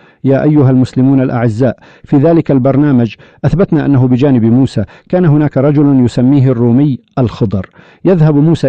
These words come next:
إليه ليتعلم شيئاً. هذا الرجل يهين موسى بضع مرات ولا يدعه يرافقه، لا يصادقه ويقول له: "أنت لا تفهم شيئاً"،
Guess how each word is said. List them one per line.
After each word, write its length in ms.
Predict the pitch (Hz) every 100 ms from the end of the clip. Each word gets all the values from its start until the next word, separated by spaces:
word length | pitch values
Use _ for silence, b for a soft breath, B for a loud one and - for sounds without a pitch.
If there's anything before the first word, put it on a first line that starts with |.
| 127
إليه 260 | 139 123
ليتعلم 560 | 127 123 113 113 117 104
شيئاً. 320 | 92 104 95 90 B -
هذا 180 | 170
الرجل 340 | 160 160 143 131
يهين 360 | 135 120 147
موسى 400 | 127 139 131 135
بضع 280 | 117 135 117
مرات 440 | 123 117 123 131 120
ولا 340 | 107 110 110
يدعه 360 | 110 123 110 107
يرافقه، 520 | 107 110 - 110 - B B B
لا 100 | 165
يصادقه 520 | 185 156 135 127 -
ويقول 580 | 143 135 123 - 131 123
له: 240 | 131 127 131 -
"أنت 200 | 156 -
لا 160 | 123
تفهم 400 | 113 139 135 127
شيئاً"، 280 | 123 139 113